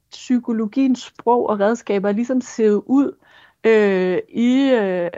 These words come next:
i hverdagslivet, og noget, der bliver praktiseret af alle mulige, og undervisere, og pædagoger, og, øh, vejledere, og også af de unge selv, og af deres forældre.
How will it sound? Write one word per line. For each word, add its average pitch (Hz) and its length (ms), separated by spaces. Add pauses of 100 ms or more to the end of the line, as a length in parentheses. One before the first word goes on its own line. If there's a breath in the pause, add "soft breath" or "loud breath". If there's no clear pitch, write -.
i 202 140
hverdagslivet, 220 880
og 208 160
noget, 233 240
der 285 60
bliver 226 240
praktiseret 226 880
af 185 220 (400 loud breath)
alle 302 300
mulige, 185 480
og - 200
undervisere, 185 880
og 160 120 (280 soft breath)
pædagoger, 240 680
og, 160 460 (300 soft breath)
øh, 175 220
vejledere, 180 880
og 185 300
også 269 320
af 311 80
de 233 200
unge 262 240
selv, 302 380
og 196 180
af 190 60
deres 185 340
forældre. 254 600